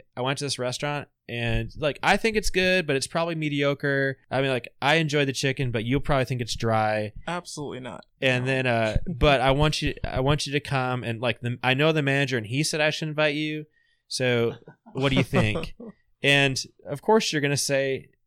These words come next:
Speaker 1: no or push it off or do the polite Midwestern thing and be like, "Ah, yeah, we should do that sometime." And then you have no intention of
Speaker 2: Mm-hmm.
Speaker 1: going. And the same way is with, with church or anything else. It's like, what do you love about New Life? Or what do you love about,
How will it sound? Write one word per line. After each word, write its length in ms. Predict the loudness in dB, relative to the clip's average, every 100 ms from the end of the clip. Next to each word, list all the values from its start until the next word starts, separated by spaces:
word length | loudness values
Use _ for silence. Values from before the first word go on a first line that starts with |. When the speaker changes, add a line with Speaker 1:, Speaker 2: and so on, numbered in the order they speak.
| -4
Speaker 1:
no 460 | 0 2 4 2
or 320 | 0 -2 -2 -4
push 340 | -2 -2 -2
it 60 | -2
off 360 | 0 0 -2
or 80 | -4
do 100 | -4
the 120 | -6
polite 300 | -4 -4 -4
Midwestern 460 | -4 -4 -4 -4 -8
thing 240 | -6 -6
and 60 | -4
be 60 |
like, 140 | -6 -4
"Ah, 220 | -2 0
yeah, 380 | 0 0 0 0
we 100 | -2
should 200 | -4 -6
do 120 | -4 -2
that 160 | -2
sometime." 440 | -2 -6 -6 -6 -4
And 80 | -4
then 200 | -4 -4
you 120 | -4
have 140 | -4 -4
no 160 | -6
intention 400 | -6 -6 -6 -8
of 80 | -8
Speaker 2:
Mm-hmm. 60 | -6
Speaker 1:
going. 380 | -4 -4 -8 -12 _ -2
And 80 |
the 40 | 0
same 220 | 2 2
way 120 | 2
is 100 | 2
with, 300 | 0 -2 -4 -8
with 220 | -2 0
church 300 | 2 0 0
or 80 | -2
anything 260 | -2 -2
else. 280 | -2 -2 -4
It's 80 | -4
like, 160 | -2 -2 -4 -6 -10 -6
what 160 | -4
do 40 | 0
you 120 | 0
love 360 | -2 -4 -6 -10
about 240 | -4 -2 -2
New 100 | -4
Life? 200 | -8 -6
Or 120 | -4
what 140 | 0 0
do 60 |
you 120 | 0 0
love 220 | 0 -2
about, 560 | -2 -2 -2 -2 -4